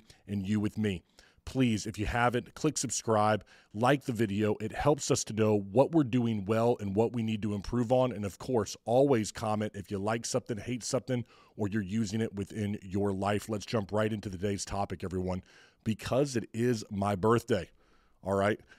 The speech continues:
What I decided to do is I wanted to talk about the lessons that I have learned in the last year. It has been a year of growth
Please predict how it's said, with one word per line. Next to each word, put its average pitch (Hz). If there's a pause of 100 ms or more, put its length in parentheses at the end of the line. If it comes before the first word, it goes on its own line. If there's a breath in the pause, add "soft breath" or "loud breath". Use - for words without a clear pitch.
(120 soft breath)
What 120
I 147
decided 139
to 123
do 113
is 98
I 107
wanted 127
to -
talk 123
about 113
the 92
lessons 101
that 104
I 98
have 98
learned 101
in 104
the 98
last 98
year. 98 (720 soft breath)
It 123
has 131
been 120
a 107
year 104
of 98
growth 104